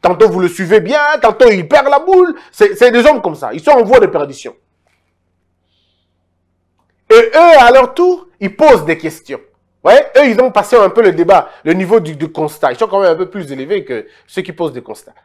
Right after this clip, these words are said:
Mais eux, maintenant, ils sont dans de poser des questions. Mboke baby pour Nanini. Mboka nini pour Nanini. Eh, tout ça, tout ça, tout ça. Et ils sont forts à poser les diagnostics. Oh, ils peuvent faire. Mais non, apporter des solutions, c'est plus leur problème.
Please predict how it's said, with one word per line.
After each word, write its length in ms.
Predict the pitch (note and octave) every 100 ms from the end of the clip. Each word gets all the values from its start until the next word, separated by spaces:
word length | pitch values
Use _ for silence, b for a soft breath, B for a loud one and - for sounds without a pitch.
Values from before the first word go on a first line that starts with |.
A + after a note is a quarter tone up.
| _ _ _ _ -
Mais 180 | D#3 A3+
eux, 80 |
maintenant, 200 | C4+ C4+
ils 80 | C4+
sont 140 | B3+ C4+
dans 240 | G#3 A3+ b -
de 80 | E3+
poser 320 | G3+ G#3+ B3
des 100 | G3
questions. 400 | D3+ - - A2+ _ _ _ _ _ -
Mboke 280 | E4 E4
baby 180 | D4 D#4
pour 120 | D4
Nanini. 380 | C4 A#3+ F#3+ B2 _ _ b
Mboka 240 | A3 F4 D#4+
nini 180 | D#4 C#4
pour 100 | C4
Nanini. 340 | G#3+ F#3 B2+ -
Eh, 240 | F4 F4
tout 80 | D#4
ça, 160 | D4
tout 100 | -
ça, 100 | A3+
tout 120 | A3+ F3
ça. 120 | -
Et 160 | C4+ C#4+
ils 140 | C4+
sont 240 | - D4 C4+
forts 1000 | - - - _ - F#4+ D#4 - - _ _ _ _ _ _ _ _ _ _
à 120 | -
poser 340 | E3 F#3+ F#3+ A3
les 100 | F3+
diagnostics. 540 | C#3+ C#3 C3+ - B2+ -
Oh, 240 | C4 A#3+
ils 120 | D#3+
peuvent 280 | - F3 C#3
faire. 320 | - B2 G2 F3+
Mais 100 | A#3
non, 160 | D#4 - - -
apporter 400 | G3+ A3+ - D#4
des 80 | A3+
solutions, 440 | F#3 D#3 B3+ C4 _
c'est 160 | -
plus 160 | G3 A3
leur 140 | F#3
problème. 340 | - B2 A2